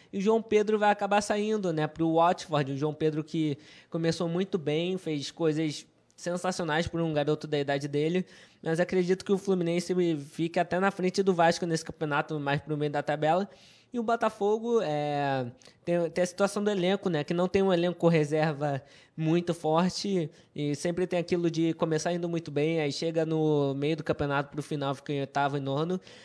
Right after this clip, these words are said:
mas tem possibilidade de, de, ven-, é, de conseguir uma vaga na Libertadores. Queria destacar, sem ser os cariocas também, o Goiás, que tá em sexto com quinze e tem um jogo a menos, ou seja,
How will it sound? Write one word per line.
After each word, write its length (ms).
mas 240
tem 160
possibilidade 800
de, 720
de, 120
ven-, 320
é, 180
de 160
conseguir 380
uma 120
vaga 200
na 80
Libertadores. 800
Queria 300
destacar, 580
sem 180
ser 120
os 100
cariocas 400
também, 220
o 40
Goiás, 460
que 160
tá 160
em 80
sexto 320
com 180
quinze 520
e 40
tem 140
um 80
jogo 160
a 60
menos, 480
ou 120
seja, 400